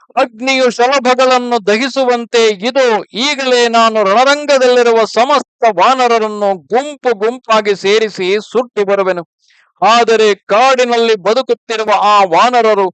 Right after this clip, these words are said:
ನನಗೆ ಯಾವ ವಿಧದಲ್ಲಿಯೂ ಅಪರಾಧವನ್ನು ಮಾಡಿದವರಲ್ಲ. ಇದರ ಮೇಲೆ ಆ ವಾನರ ಜಾತಿ ಎಂಬುದು ನಮ್ಮಂತಹ ಕ್ರೀಡಾಪರರಿಗೆ ಪುರೋದ್ಯಾನದ ಭೂಷಣವಾಗಿರುವುದು.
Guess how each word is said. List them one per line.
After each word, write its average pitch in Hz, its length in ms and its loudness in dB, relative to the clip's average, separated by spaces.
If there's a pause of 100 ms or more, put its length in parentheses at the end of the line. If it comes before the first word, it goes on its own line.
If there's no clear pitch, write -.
(360)
ನನಗೆ 247 640 -2
ಯಾವ 262 440 2
ವಿಧದಲ್ಲಿಯೂ 226 760 0
ಅಪರಾಧವನ್ನು 196 1080 0
ಮಾಡಿದವರಲ್ಲ. 180 720 0 (640)
ಇದರ 254 380 0
ಮೇಲೆ 240 320 0
ಆ 214 260 4
ವಾನರ 214 480 2 (160)
ಜಾತಿ 262 360 0
ಎಂಬುದು 226 500 0
ನಮ್ಮಂತಹ 208 800 0
ಕ್ರೀಡಾಪರರಿಗೆ 208 1160 0
ಪುರೋದ್ಯಾನದ 233 1040 0 (140)
ಭೂಷಣವಾಗಿರುವುದು. 185 1120 -4